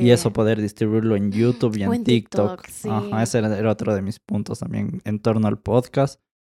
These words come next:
Speaker 2: Ujú.
Speaker 1: Y eso que dijo Cintia de seguir grabando un episodio a la semana, maybe dos en días especiales como, no sé, San Valentín.
Speaker 2: Ajá. Sí, yo creo que podemos ir viendo el calendario, viendo que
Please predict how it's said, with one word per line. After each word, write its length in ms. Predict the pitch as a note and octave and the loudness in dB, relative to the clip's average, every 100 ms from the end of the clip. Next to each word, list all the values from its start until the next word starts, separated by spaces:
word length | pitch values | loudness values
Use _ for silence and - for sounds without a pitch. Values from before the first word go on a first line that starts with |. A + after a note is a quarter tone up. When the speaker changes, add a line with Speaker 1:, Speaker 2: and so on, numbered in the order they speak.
| - | -14
Speaker 2:
Ujú. 180 | G3+ G#3 | -12 -2
Speaker 1:
Y 140 | A#2+ | 2
eso 180 | B2+ B2 | 4 2
que 100 | A2 | 0
dijo 180 | A#2 G#2 | 0 -2
Cintia 300 | - A2 G2+ | -4 -4 -4
de 80 | G#2+ | -6
seguir 260 | G#2+ A2 | -6 -4
grabando 460 | G#2+ G2+ G2+ G#2+ G#2+ | -2 0 0 0 0
un 100 | G#2+ | -2
episodio 640 | F#2 G2 F#2+ A2 G#2 G#2 G2+ | -4 -6 -4 -2 0 0 0
a 40 | |
la 100 | F#2+ | -2
semana, 560 | - G#2+ A2 A#2+ B2 - _ _ _ | -4 0 0 2 -2 -6 _ _ _
maybe 480 | B2+ B2+ C3 A#2+ A#2 | 2 6 8 6 6
dos 300 | A2 A2+ A2+ | 6 4 4
en 480 | G#2+ G#2 G#2 F#2 - - | 0 0 -2 -4 -10 -6
días 320 | A#2 A2 G#2 | 0 2 0
especiales 640 | G#2 - - G#2+ G#2 G2 | -4 -8 -4 -2 -2 -4
como, 680 | - G2+ F#2+ F#2+ F2 D2 A#2+ A#2+ | -6 -8 -6 -6 -6 -8 -10 -8
no 100 | A2 | -6
sé, 220 | - G2+ | -4 -6
San 240 | - G#2 | -4 -2
Valentín. 840 | G#2 G2+ G#2+ G#2 G#2+ A2 G#2 G#2 A2 | 0 -2 -4 -8 -4 -4 -4 -4 -4
Speaker 2:
Ajá. 720 | A3+ B2+ G#3 G3 F#3+ F#3 - - | -4 -6 -8 -6 -8 -10 -16 -14
Sí, 220 | C4 B3+ | -10 -6
yo 100 | C4 | -6
creo 140 | C#4+ | -6
que 300 | D#4 - - _ _ _ - | -4 -4 -4 _ _ _ -6
podemos 360 | A3 A3 A3 A3+ | -4 -4 -6 -6
ir 100 | G#3 | -6
viendo 200 | G#3+ G#3+ | -6 -6
el 80 | |
calendario, 680 | A3 G#3+ A#3 C4 B3+ B3 B3 | -6 -6 -2 0 2 2 2
viendo 400 | A3 G3 F#3+ G3 | 0 -4 -6 -8
que 400 | - G#3 G3+ F#3+ | -4 -2 -2 -2